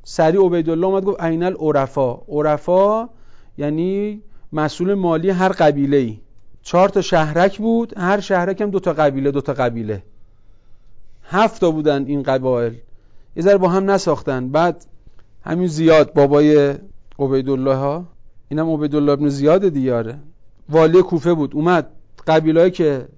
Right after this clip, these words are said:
با هم تناسب روحی داشت، دو تا دو تا کرد، شد چهار تا شهرک نظامی نشین. هم، تمام هم سپاهی بودن، نظامی بودن.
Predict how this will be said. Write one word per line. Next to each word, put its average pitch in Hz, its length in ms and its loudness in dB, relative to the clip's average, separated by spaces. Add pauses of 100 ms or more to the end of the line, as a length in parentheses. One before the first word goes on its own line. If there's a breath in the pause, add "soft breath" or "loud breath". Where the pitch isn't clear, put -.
(220)
با 151 140 0
هم 151 140 0
تناسب 147 560 -4
روحی 143 460 0
داشت، 147 440 0 (380)
دو 156 80 -4
تا 156 120 -2
دو 147 100 -2
تا 180 160 0
کرد، 185 340 2
شد 185 260 -4
چهار 175 260 2
تا 165 120 -6
شهرک 147 580 0
نظامی 143 400 -2
نشین. 208 580 -2 (880 soft breath)
هم، 175 200 0 (120)
تمام 196 380 2
هم 233 380 0
سپاهی 165 520 2
بودن، 127 280 -2
نظامی 135 440 0
بودن. 107 240 -6